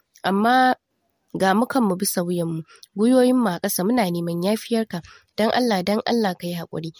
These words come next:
ka yafe mana." Sosai Arke yake kallon Ummi da ke magana, don sosai ya yi mamakin abin da ke fitowa daga cikin bakinta.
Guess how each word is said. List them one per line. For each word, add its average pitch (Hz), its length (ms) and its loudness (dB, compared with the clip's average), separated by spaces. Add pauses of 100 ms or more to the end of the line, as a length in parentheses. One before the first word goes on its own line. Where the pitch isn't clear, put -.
(180)
ka - 100 -4
yafe 196 380 0
mana." 165 220 -8 (1080)
Sosai 233 400 2
Arke 262 300 0
yake 190 260 -2
kallon 180 360 -4
Ummi 240 260 0
da 175 100 -2
ke - 180 -10
magana, 170 380 -4 (640)
don 220 160 2
sosai 247 400 0
ya 254 80 2
yi 269 80 4
mamakin 190 520 -2
abin 226 240 0
da 185 80 -4
ke - 140 -10
fitowa 165 440 -6 (300)
daga 175 200 -2
cikin 247 400 -2
bakinta. 175 480 -6